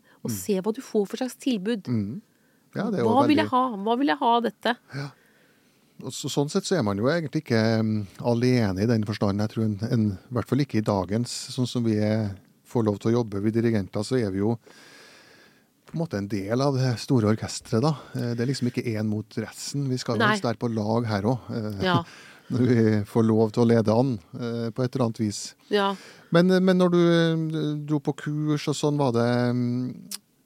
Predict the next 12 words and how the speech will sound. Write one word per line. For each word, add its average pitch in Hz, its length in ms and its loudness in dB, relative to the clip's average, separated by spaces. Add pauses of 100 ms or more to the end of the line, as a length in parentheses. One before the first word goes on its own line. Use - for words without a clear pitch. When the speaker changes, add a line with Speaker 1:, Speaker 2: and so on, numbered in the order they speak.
(420)
Speaker 2:
eh, 113 680 -4 (840)
var 101 160 -2
det 101 180 -2 (720)
vanskelig 107 680 -2
med 110 140 0
det, 113 260 -2
det, 110 440 -2
det 117 120 -4
slagtekniske, 113 1080 -4 (120)
eller 165 180 2
lå 139 200 2
det, 123 140 2